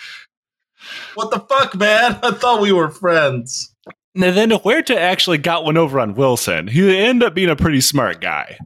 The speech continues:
Speaker 2: Uh, Wilson withdrew his name from the presidential election, instead putting his friend Pascal Lassarein in the position of president, with himself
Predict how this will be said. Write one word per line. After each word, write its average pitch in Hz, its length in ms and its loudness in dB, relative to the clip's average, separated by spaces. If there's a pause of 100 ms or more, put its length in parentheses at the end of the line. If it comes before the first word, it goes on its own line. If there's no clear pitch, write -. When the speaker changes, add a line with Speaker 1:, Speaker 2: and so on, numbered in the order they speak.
Speaker 2:
Uh, 123 380 0 (260)
Wilson 214 440 2
withdrew 160 600 2
his 202 220 0
name 151 240 2
from 143 140 -4
the 131 80 2
presidential 120 600 -2
election, 95 500 -2 (100)
instead 135 520 -2
putting 147 260 -2
his 131 180 0
friend 127 280 -2
Pascal 151 640 -2
Lassarein 117 760 -2
in 98 100 -2
the 95 80 -2
position 98 420 -2
of 98 120 -6
president, 107 460 -2 (360)
with 170 160 -2
himself 139 540 0